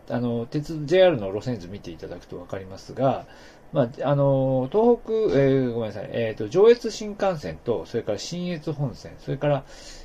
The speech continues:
えーと、あともう一つ、越後線ですね。越後線と、こう、三つ、えーと、新潟県をこう、貫いている路線を、なんていうか、横にこう、え、串刺しにしたような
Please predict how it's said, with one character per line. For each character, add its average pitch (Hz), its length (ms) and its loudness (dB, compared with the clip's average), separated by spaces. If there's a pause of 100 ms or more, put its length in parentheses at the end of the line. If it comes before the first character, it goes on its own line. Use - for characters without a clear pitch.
(160)
え 113 360 0
ー - 40 -20
と、 131 80 0
あ 127 40 0
と 104 100 -8
も 120 60 -4
う - 20 -2
一 147 160 -2
つ、 95 340 -8
越 - 340 -8
後 190 120 2
線 165 220 0
で 139 60 -2
す 127 100 -10
ね。 98 260 -12
越 123 240 -8
後 165 120 -4
線 156 180 -2
と、 - 80 -12
こ - 80 -4
う、 139 40 -2
三 160 160 -4 (160)
つ、 220 360 2
え 180 360 6
ー 160 40 2
と、 165 420 4 (480)
新 170 140 -6
潟 156 1000 8
県 98 240 0
を 120 180 2
こ - 140 -2
う、 92 60 -4
貫 127 380 0
い 120 60 -4
て 120 120 0
い 107 80 0
る 101 120 -6
路 107 120 -4
線 107 260 -4
を、 139 280 4 (420)
な 143 140 2
ん 123 40 -6
て 104 100 -8
い - 20 -12
う - 20 -12
か、 90 100 -8
横 135 320 2
に 175 160 -2
こ 139 360 4
う、 - 40 -20 (580)
え、 123 80 -6
串 - 280 -2
刺 165 120 4
し 147 140 0
に 139 120 2
し - 80 -6
た 139 100 4
よ 120 220 4
う - 0 -
な 78 140 -14